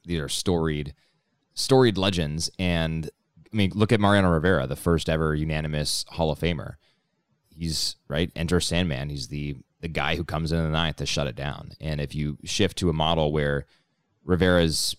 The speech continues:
instead opening up your games and pitching innings one and two, and then the starter comes in to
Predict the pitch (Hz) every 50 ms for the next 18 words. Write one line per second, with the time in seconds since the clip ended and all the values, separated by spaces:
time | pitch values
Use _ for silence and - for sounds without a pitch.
0 | _ - 90 85 - 107 101 92 82 - 117 101 110 104 95 90 90 90 95 -
1 | _ - - 80 80 76 65 90 101 85 73 76 73 71 69 69 71 82 - -
2 | 78 73 69 69 69 67 _ _ _ _ _ _ - 95 85 78 80 69 73 78
3 | 76 76 73 - 90 87 73 73 76 71 65 67 67 67 65 65 65 - - 76
4 | 76 73 - 73 73 67 69 73 76 73 65 62 62 60